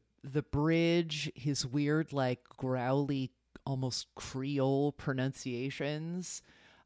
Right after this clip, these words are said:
uh, the, like, wee wah interstitial sounds, I, like, I hate them. They hurt my ears now. The guitar is overdone. Um, the fact that I have always heard the lyric as, "I'm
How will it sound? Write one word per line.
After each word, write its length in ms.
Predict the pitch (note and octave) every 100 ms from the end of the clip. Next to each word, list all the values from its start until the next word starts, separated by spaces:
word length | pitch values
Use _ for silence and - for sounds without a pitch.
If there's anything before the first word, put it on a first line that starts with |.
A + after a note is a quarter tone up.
| -
uh, 420 | C#3 C3+ C3 B2+ -
the, 80 | D3
like, 200 | C#3+ C#3
wee 400 | C#3 G3+ F4+ F#4 F#4
wah 500 | B3 C#4 D4 A#3 - _
interstitial 720 | D#3+ D3+ D#3 C#3+ D3+ C3+ D3+
sounds, 480 | C#3 C#3 B2+ C#3 C#3
I, 160 | B2+ B2 -
like, 240 | C3 B2+ -
I 40 | A2
hate 400 | - C#3 B2+ -
them. 240 | D3+ D#3+
They 80 | B2
hurt 360 | - C#3+ C#3+
my 100 | C3
ears 420 | A#2+ A#2 C3 D3+ E3
now. 420 | E3+ F3+ G3+ G#3+ - - - - - -
The 80 | D#3
guitar 640 | D#3+ D3+ - E3 E3+ F3
is 160 | E3 C#3
overdone. 1000 | E2+ C3+ C3+ - D3 D#3+ F#3+ G#3+ A#3 A3 - _ -
Um, 640 | D#3 D3 C#3+ C#3 C#3 C#3 - _ _ _ _ _ _ -
the 100 | D#3+
fact 340 | F3+ F#3+ -
that 200 | D#3 D3 C#3+
I 100 | C#3+
have 140 | C#3
always 340 | A#2+ D3 D3
heard 300 | - C#3 C#3+ -
the 240 | C3 B2+ -
lyric 420 | C3+ C3 C3+ C3+
as, 440 | B2 B2 A2+ - -
"I'm 220 | C#3+